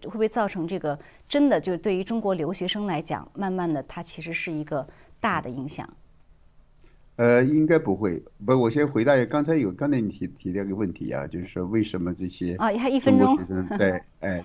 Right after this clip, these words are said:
Speaker 2: 在，在西方知道言论自由还要这样做，尽管提到他有这种经济啊、利益上的原因。还有另一点，实际上就是恐惧。所以这个联谊会起的作用呢，就是威慑、威吓这些学生。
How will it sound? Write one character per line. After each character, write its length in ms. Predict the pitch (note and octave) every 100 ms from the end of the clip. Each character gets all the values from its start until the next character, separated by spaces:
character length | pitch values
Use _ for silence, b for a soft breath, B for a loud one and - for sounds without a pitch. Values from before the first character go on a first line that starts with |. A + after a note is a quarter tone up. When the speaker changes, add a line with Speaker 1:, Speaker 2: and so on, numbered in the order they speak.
| -
Speaker 2:
在， 240 | G#2 F#2+
在 140 | F#2+
西 220 | G2+ - A#2
方 180 | A#2
知 140 | A2+ B2+
道 80 | A#2+
言 160 | G2
论 100 | G#2
自 100 | G#2+
由 80 | G2
还 100 | F#2
要 80 | F2+
这 120 | F#2
样 140 | F#2 F#2
做， 300 | C3 G2 G2+
尽 140 | - A#2+
管 120 | F#2+
提 160 | - F2+
到 140 | G2+
他 120 | G2
有 160 | G2 E2+
这 160 | -
种 200 | D#2+ F2+
经 240 | F2+ G#2 G#2+
济 180 | G2+ F#2
啊、 40 |
利 180 | A2 B2
益 40 |
上 160 | F2 D#2
的 80 | E2+
原 200 | - -
因。 120 | - - b b b
还 140 | - C3
有 80 |
另 160 | D#3 F#3+
一 80 | C#3
点， 220 | F#2+ F2
实 100 | -
际 40 |
上 140 | G#2 G#2
就 100 | A2
是 220 | - G2+
恐 260 | F#2+ - -
惧。 240 | A#2 - - _ _ - _ _
所 280 | - - G2+
以 120 | G2
这 80 | A2
个 100 | A2
联 180 | G2+ B2
谊 60 |
会 220 | B2 B2
起 120 | A2+ -
的 120 | F2+
作 160 | D3+
用 120 | C3 G2
呢， 120 | F2+
就 120 | G2
是 140 | F#2+
威 200 | F#2 A#2
慑、 440 | B2+ - - - B2
威 160 | C3+ C3+
吓 280 | C3+ C#3+ C#3
这 120 | F#2
些 120 | F2+
学 200 | - E2+
生。 160 | E2